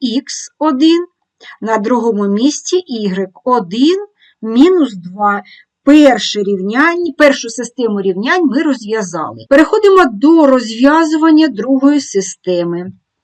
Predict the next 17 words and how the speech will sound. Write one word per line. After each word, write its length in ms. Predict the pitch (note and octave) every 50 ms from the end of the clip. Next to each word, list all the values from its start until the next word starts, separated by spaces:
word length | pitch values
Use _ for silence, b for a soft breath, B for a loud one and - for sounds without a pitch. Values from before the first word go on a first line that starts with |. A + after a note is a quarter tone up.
| _ _ _ _ _ _ _ _ _ _ _
Давайте 440 | A3 G#3+ G#3 A#3+ B3+ B3 A#3 - A#3+
уважно 480 | A3+ G#3+ A3+ A3 G#3 F#3+ G3+ G#3+ G#3 G#3
подивимося, 640 | A#3+ B3 A#3+ A#3+ E4+ F#4 G4 G4 D4+ A#3 G#3+ G3+ -
що 300 | - - - - C4+ B3
у 160 | A3 G3 G3+
нас 380 | G3+ G3 F#3 F3 F3 - - _
тут 220 | - G3+ F#3 F3+ F#3
є. 420 | F3+ F3 F#3 G3 G#3 C4 E4+ F#4 B B B B B B _
Ігрек 460 | - C#4 C#4 C4 G#3 G3+ A3+ A3 - A#3+
уже 260 | A#3 G3+ G3 A3+ B3 G#3+ F#3 E3
виражене 640 | G#3 A3 G3+ G3+ G3+ G3+ G#3 G#3 C4 C4+ C#4+ D4+ D4
через 440 | - - E4+ E4+ F4+ F4+ D#4+ D4 F4
ікс, 240 | F#4 F4+ - -
тоді 240 | - - A#3 A3 B3+
ми 140 | A#3 A#3+ A3+
будемо 380 | F#3+ A3 A3+ F#3+ G#3 G#3 G#3 G#3
зразу 580 | - - A#3 A#3 A#3+ A3+ G3+ G3+ F#3+ D#3+ F3+